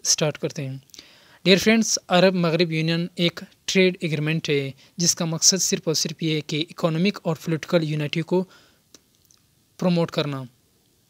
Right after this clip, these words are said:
डियर फ्रेंड्स, अगर हम इसकी बैकग्राउंड देखें तो फर्स्ट टाइम अरब मगरब यूनियन जो है वो सीपीसीएम के फॉर्म पर बनी थी। फर्स्ट टाइम जब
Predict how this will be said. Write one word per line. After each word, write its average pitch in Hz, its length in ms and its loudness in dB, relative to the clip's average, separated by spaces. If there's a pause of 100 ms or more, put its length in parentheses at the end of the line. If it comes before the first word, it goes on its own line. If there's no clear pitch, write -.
(640)
डियर 196 120 6
फ्रेंड्स, 226 280 4
अगर 185 200 8
हम 190 100 0
इसकी 185 460 4 (600)
बैकग्राउंड 175 440 4
देखें 151 720 0
तो 160 100 0
फर्स्ट - 380 2
टाइम 175 300 0
अरब 165 200 2
मगरब 156 320 -2
यूनियन 156 320 -2
जो 147 120 0
है 143 240 2 (260)
वो 165 320 2
सीपीसीएम 180 760 2 (240)
के 165 80 -4
फॉर्म 156 240 -4
पर 156 140 0
बनी 139 260 -8
थी। 131 260 -10 (960)
फर्स्ट - 340 6
टाइम 180 280 4 (220)
जब 160 340 4